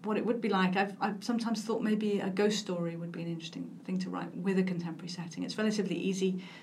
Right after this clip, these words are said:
to create a spooky atmosphere with a, with a kind of antique setting, but to do it in the modern world would be more of a challenge, and that would be really interesting, I think. So that might be my way in, you know, a sort of gothic way into the present.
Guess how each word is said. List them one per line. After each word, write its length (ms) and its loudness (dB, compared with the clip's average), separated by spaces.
to 80 -8
create 280 4
a 40 0
spooky 360 0
atmosphere 540 -2
with 180 -4
a, 160 -4
with 100 -6
a 120 -10
kind 220 -6
of 80 -4
antique 480 -4
setting, 540 -8
but 100 -14
to 80 -14
do 100 4
it 80 4
in 60 4
the 60 8
modern 240 4
world 360 -2
would 160 -2
be 80 -2
more 180 -2
of 80 -4
a 40 -8
challenge, 460 0
and 120 -2
that 100 -4
would 180 -6
be 260 -6
really 260 -2
interesting, 440 -4
I 140 -6
think. 300 -6
So 160 -2
that 180 8
might 200 2
be 120 2
my 200 2
way 260 -4
in, 160 -6
you 80 2
know, 100 6
a 20 4
sort 180 0
of 100 -2
gothic 440 -2
way 220 -2
into 200 -4
the 80 -12
present. 440 -8